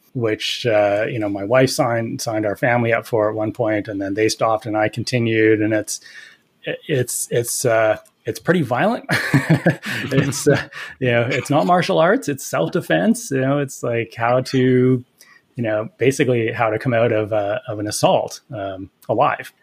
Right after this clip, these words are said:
And so even though I'm, I'm at very low risk of being assaulted, I live in Canada, it's a very safe country. I mean, I guess I travel, but I just found it fascinating as a system. You know, it's incredibly practical. It's very logical. The way it's taught is sort of,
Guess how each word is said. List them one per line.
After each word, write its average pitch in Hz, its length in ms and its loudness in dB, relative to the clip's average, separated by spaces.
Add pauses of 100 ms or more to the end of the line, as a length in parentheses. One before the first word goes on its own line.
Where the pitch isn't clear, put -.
(100)
And 104 520 -2
so 120 220 4
even 151 160 6
though 160 80 8
I'm, 139 180 2
I'm 156 160 2
at - 180 -4
very 196 160 4
low 127 180 4
risk 113 320 0
of 95 80 -8
being 104 200 -4
assaulted, 113 440 -2
I 107 60 -2
live 101 120 -2
in 90 80 -16
Canada, 104 520 -2
it's 98 140 -6
a 101 60 -18
very 98 220 -12
safe 107 260 -10
country. 104 480 -4 (360)
I 123 40 -8
mean, 101 100 -6
I 101 60 -6
guess 107 180 -4
I 110 60 -2
travel, 104 600 -2 (260)
but 135 120 4
I 135 80 6
just 156 160 0
found 143 180 6
it 120 100 -2
fascinating 107 880 0
as 104 220 -2
a 98 60 -8
system. - 640 -2 (340)
You 110 100 -2
know, 101 100 -2
it's 123 280 -2
incredibly 127 720 2
practical. 139 1000 -2 (100)
It's 104 220 -8
very 110 220 0
logical. 135 720 2
The 123 80 -2
way 107 120 -4
it's - 180 -10
taught 127 500 0
is 107 200 -4
sort 110 160 -4
of, 104 140 -2